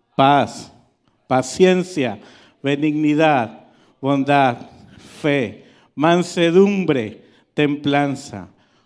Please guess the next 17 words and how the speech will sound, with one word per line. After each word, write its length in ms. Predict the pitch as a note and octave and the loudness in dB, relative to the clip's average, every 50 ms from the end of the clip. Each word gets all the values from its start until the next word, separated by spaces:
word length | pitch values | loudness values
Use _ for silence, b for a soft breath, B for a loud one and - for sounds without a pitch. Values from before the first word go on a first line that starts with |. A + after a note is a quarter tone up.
| _ _ | _ _
Contra 600 | - - C#3 C#3 C3+ B2+ A#2+ B2+ B2+ A#2+ A#2+ - | -8 -4 -2 -2 -2 -4 -4 -4 -4 -4 -4 -2
tales 440 | - C#3+ D3 D#3 E3 F3 F3 F3 - | 0 2 2 2 2 0 -4 -6 -6
cosas 680 | - - D#3 C3+ A#2 - - A#2+ A2 A2 A2 - - - - - - | -4 -2 -2 -2 -2 -4 -8 -10 -10 -10 -12 -16 -20 -20 -20 -18 -14
no 580 | C3 B2 B2 B2+ C3 B2+ B2+ B2+ C3+ C3 - _ _ | -12 -8 -6 -4 -4 -4 -4 -6 -10 -12 -18 _ _
hay 500 | _ A2 A2+ A2 A2 A2+ A2 A2 A2 - - | _ -8 -6 -4 -4 -4 -4 -6 -8 -14 -18
ley. 500 | A#2+ A2+ A2 A2+ A2+ G#2+ F#2+ - b b b b b b b b _ _ - | -14 -10 -8 -6 -6 -6 -8 -10 b b b b b b b b _ _ -10
Entonces, 400 | - C#3 C#3+ C#3+ C#3+ D3+ C#3 - | -4 -2 -2 -2 -2 -4 -6 -4
¿cuántos 360 | - D#3 D3 C#3+ D3 E3 D3+ | -2 -2 -2 -2 -2 -4 -4
son 180 | - E3+ D#3 | -4 -4 -4
los 120 | D#3 D#3 D#3 | -4 -4 -4
frutos 360 | - D3+ D3 D3+ - D#3+ D3 | -4 -6 -6 -6 -6 -6 -6
del 140 | D3+ D3 C3+ | -4 -6 -6
Espíritu 480 | C3 - - D#3+ D#3 E3 E3 - F3+ | -8 -6 -4 -4 -4 -4 -6 -4 -4
el 100 | E3 D#3+ | -4 -2
día 200 | D#3 D#3+ D#3+ D#3+ | -2 -4 -4 -2
de 100 | E3 E3 | -2 -2
hoy? 260 | E3 F3 G#3 A#3+ - | -2 -2 -2 -2 -4